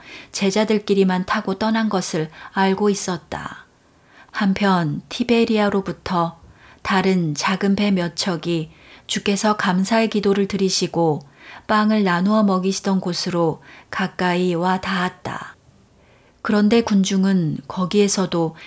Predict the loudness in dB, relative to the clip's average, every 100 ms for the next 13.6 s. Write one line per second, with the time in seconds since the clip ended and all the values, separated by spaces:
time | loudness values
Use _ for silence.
0 | -6 0 2 2 0 2 2 0 -4 -4
1 | -2 0 0 2 2 2 0 0 0 0
2 | 0 0 0 0 0 0 0 -2 -2 -4
3 | -10 -20 -20 -20 -10 0 2 2 0 0
4 | 0 0 0 -4 -2 0 0 -2 -6 -20
5 | -2 2 2 2 0 0 0 -2 0 0
6 | 0 -4 -4 -4 -2 0 0 0 -2 -4
7 | -2 -2 0 -2 -4 -8 -8 -12 -18 _
8 | _ _ -20 _ _ -6 -2 0 2 0
9 | -2 -4 -16 -6 -2 0 0 0 0 0
10 | 2 2 2 0 0 -2 -2 -2 -6 _
11 | -4 -4 -4 -4 -4 -2 -2 0 0 0
12 | -4 -6 -8 -14 _ _ _ -20 -20 -6
13 | -2 2 2 4 2 0